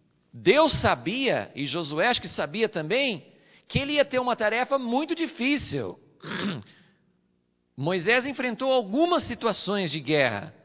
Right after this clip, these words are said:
mas foram poucas. Agora, no livro de Josué, vai ter muita guerra, e guerra não é uma coisa fácil. Então, na hora de levar o povo pra guerra,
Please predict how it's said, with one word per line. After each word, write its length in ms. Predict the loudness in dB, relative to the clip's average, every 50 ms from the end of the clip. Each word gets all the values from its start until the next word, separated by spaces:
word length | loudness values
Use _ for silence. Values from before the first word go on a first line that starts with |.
| _ _ -8
mas 220 | -4 -4 -2 -2
foram 260 | -2 -2 -2 -2 -2 0
poucas. 380 | 2 4 4 4 4 2 0
Agora, 440 | -2 -2 0 0 2 2 2 2 0 -4 -8 -14 -6
no 100 | -4 -4
livro 220 | -2 -2 -2 -4 -4
de 60 | -4
Josué, 320 | -4 -4 -2 -2 -4 -2
vai 140 | -2 -4 -4
ter 160 | -4 -4 -4
muita 680 | -4 -2 -2 0 2 6 6 8 8 6 6 2 2 0
guerra, 540 | 0 2 2 2 2 2 2 2 0 0 0
e 80 | -2
guerra 340 | -2 -2 -2 0 0 0 -2
não 100 | -4 -4
é 80 | -4 -2
uma 120 | -2 0
coisa 280 | 0 0 0 0 -2 -4
fácil. 640 | -4 -2 0 2 2 2 0 -2 -2 -4 -8 -10 -14 -18 _ _ _ _ _ _ _ _ _ _ _ _ _ _ _ _ _ _ _ _ _ _ -6
Então, 220 | 0 2 4 4
na 180 | 6 6 6 8
hora 220 | 8 8 6 6
de 140 | 4 0 2
levar 360 | 4 4 4 4 4 4 4
o 100 | 4 4
povo 500 | 2 4 6 8 10 10 10 8 6 2
pra 200 | 0 2 2 2
guerra, 640 | 2 2 4 6 6 6 6 4 0 -2 -4 -6